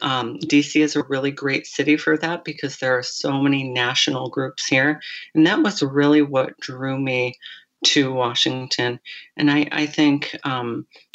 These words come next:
that for, for me was really important because the, the tech is pretty interesting, but I wanted the work that I do to mean something.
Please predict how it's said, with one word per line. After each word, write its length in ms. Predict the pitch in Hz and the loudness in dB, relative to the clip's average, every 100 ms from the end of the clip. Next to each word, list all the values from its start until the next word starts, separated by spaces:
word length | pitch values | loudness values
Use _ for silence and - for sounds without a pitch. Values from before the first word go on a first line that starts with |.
| - - 160 | -8 -4 0
that 380 | 143 147 151 - | 0 0 -2 -6
for, 320 | - 143 131 - | -2 2 2 -2
for 240 | - 127 | -8 -6
me 320 | 131 131 170 196 | -2 0 0 -2
was 400 | - 139 131 131 | -2 0 0 -2
really 300 | 135 135 131 | -6 -6 -4
important 600 | 123 127 - 123 - - - | -6 -8 -6 -4 -4 -6 -4
because 500 | 135 139 143 131 - | -4 -2 -2 -2 -2
the, 340 | 143 135 - - | 2 2 2 -2
the 80 | |
tech 420 | 147 - 180 180 - | -2 -2 -4 -2 0
is 360 | 147 143 - - | 0 -2 -12 -16
pretty 300 | - 170 151 | -4 2 4
interesting, 680 | 143 143 170 156 - 165 160 - - - - | 2 2 -2 -2 0 0 -2 -8 -16 -10 -4
but 200 | 160 170 | -2 -4
I 40 | |
wanted 340 | 156 180 233 233 _ - | -4 -4 -4 -8 _ -2
the 220 | 160 143 | 0 0
work 440 | 135 151 156 156 - | -2 -2 -2 -2 -4
that 120 | 151 | -2
I 100 | 135 | -2
do 240 | 123 135 | -2 -4
to 220 | 131 - 123 | -4 -4 -4
mean 380 | 117 113 113 | -4 -4 -4
something. 560 | - - 110 - 117 | -4 -4 -4 -4 -6